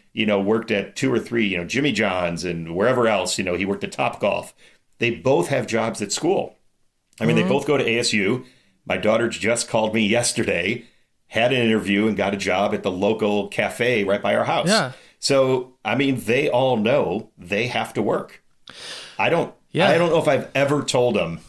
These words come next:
Speaker 1: "Are you getting a job?"
Speaker 2: Yeah.
Speaker 1: And when, and when there's off time, like whether it's, uh, they're home for a month,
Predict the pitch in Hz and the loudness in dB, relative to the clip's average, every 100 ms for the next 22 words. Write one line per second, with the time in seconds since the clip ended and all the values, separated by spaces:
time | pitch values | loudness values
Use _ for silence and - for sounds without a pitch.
0 | - 98 95 92 85 80 80 - - 143 | -2 -2 0 -4 -4 -6 -6 -8 -8 -2
1 | 170 131 - _ _ 110 107 117 120 127 | 0 -2 -6 _ _ 2 2 2 0 0
2 | 117 110 123 160 113 107 117 - - - | 2 2 2 2 2 2 0 -6 -16 -6
3 | 101 104 98 - 107 131 - 90 82 101 | 0 0 0 0 0 0 -2 -2 -2 -4
4 | 127 - 90 92 92 92 90 - 92 87 | -6 -4 -2 -2 -2 0 -2 -2 0 0
5 | 82 78 - _ - 87 101 95 95 95 | -2 -4 -8 _ -8 -2 0 0 -2 -2
6 | 90 87 - 92 90 113 127 | -2 -2 -4 -2 -2 -2 -6